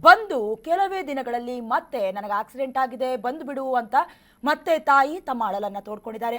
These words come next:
ಆದ್ರೆ ಭವಿತಾ ಅವರು ಒಪ್ಕೊಳ್ಳೋದಕ್ಕೆ ರೆಡಿ ಇಲ್ಲ. ಏನಂತ? "ನಾನು ಮನೆಗೆ ಬರೋದಿಲ್ಲ." ಆದ್ರೆ ಪೋಷಕರ ಕಡೆಯಿಂದ ಕೂಡ ಕೆಲವೊಂದಷ್ಟು ಆರೋಪ ಇದೆ. ಏನಂತ? ಈಗ ಕೆಲಸ ಕೊಟ್ಟು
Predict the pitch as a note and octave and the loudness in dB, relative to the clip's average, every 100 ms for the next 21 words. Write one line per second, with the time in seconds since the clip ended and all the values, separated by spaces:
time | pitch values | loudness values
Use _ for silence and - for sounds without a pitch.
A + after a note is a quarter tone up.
0 | - G3 F#3 E3+ F#3 D#4+ - _ - D4 | -2 -2 -2 -4 -2 -2 -4 _ -6 0
1 | F#4+ G4+ D4+ B3 C4+ B3+ A#3+ A#3 G3+ F3+ | 2 4 4 4 4 0 -2 -6 -8 -8
2 | - B3+ F4+ F#4 F#4 B3 F#3 F3 A3+ D4+ | -4 -2 0 0 -2 -4 -6 -8 -8 4
3 | G4 G4 D4+ A#3+ A3 A3 _ - C#4+ E4+ | 6 6 2 2 2 0 _ -4 4 4
4 | D#4+ G#3 B3 F3+ G#3 G3 F#3 F3 E3 _ | 4 -2 -4 -6 -8 -8 -10 -10 -12 _
5 | _ C4+ F#4 D#4 A3 A#3 E4 - _ - | _ 8 8 8 2 2 0 -10 _ -12
6 | F#3+ A3+ E4 E4 D#4+ C#4+ C#4+ C4 B3+ D#4+ | -10 -8 -4 -2 -2 -2 -4 -6 -4 -4
7 | F4+ C#4 C#4 C#4 C4 E4+ D4+ B3+ A3+ - | -2 -2 -2 -4 -6 4 6 6 4 -6
8 | G3+ G3+ A3+ D4+ G4 E4 - G#3+ G3 - | -8 -6 -6 0 0 0 -2 -2 -2 -6
9 | _ _ A#3 B3+ G#3+ G#3+ E4 C#4 E4 F#4 | _ _ -6 -4 0 0 0 -2 0 2
10 | F#4 E4+ D4 E4+ F4 | 2 2 -2 -4 -6